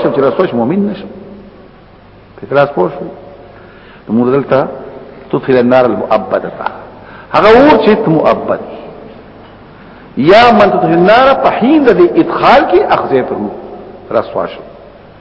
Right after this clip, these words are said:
او چې راوځي خو بیا اخزا خلاص شو کنه. واحتج المعترض. او مرجئه په خلاف بل راغله. مرجئه وایي چې عقیده د فکر عمل تاړو حاجت شته نه ښه. ورځه جنت ته به ځي، هیڅ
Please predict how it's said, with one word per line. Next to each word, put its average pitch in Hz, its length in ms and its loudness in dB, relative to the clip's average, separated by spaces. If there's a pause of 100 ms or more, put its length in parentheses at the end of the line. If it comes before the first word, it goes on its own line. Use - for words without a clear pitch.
(400)
او - 60 -8
چې - 80 -2
راوځي 135 300 4
خو 113 60 0
بیا 120 160 -2
اخزا 110 240 -4
خلاص - 160 -4
شو - 260 -14
کنه. - 160 -16 (920)
واحتج 131 540 -2
المعترض. 107 520 -4 (2250)
او 156 100 4
مرجئه 180 420 6
په 214 120 2
خلاف 175 300 4
بل 196 140 4 (120)
راغله. 147 260 4
مرجئه 165 480 2
وایي 220 500 2 (280)
چې - 100 0
عقیده 165 360 2
د 165 120 -2
فکر 202 260 0
عمل 180 420 2
تاړو 165 160 2
حاجت 127 260 0 (120)
شته 160 160 0
نه 147 100 0
ښه. 208 380 2 (460)
ورځه 240 360 4
جنت 226 320 2
ته 196 80 2
به 180 160 2
ځي، 180 220 4
هیڅ 226 120 2